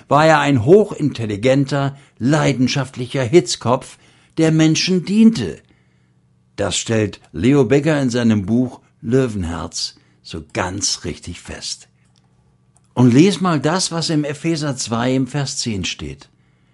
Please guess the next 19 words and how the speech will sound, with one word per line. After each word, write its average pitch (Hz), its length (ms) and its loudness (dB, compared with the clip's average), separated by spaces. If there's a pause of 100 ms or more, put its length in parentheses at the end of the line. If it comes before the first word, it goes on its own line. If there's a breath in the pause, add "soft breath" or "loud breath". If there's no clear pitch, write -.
(280)
Gott 110 360 -2 (300)
hat - 260 -12
etwas 110 400 -6
aus - 180 -14
uns 85 260 -8
gemacht. - 520 -14 (760 soft breath)
Wir 151 280 4
sind 135 280 0
sein 156 640 0
Werk 123 420 -2
durch 98 220 -8
Jesus 147 420 -4
Christus 131 540 -6
neu 110 360 0
geschaffen, 127 640 -2 (160 loud breath)
um 107 260 0
Gutes 147 460 -2
zu 87 140 -8
tun. 67 380 -14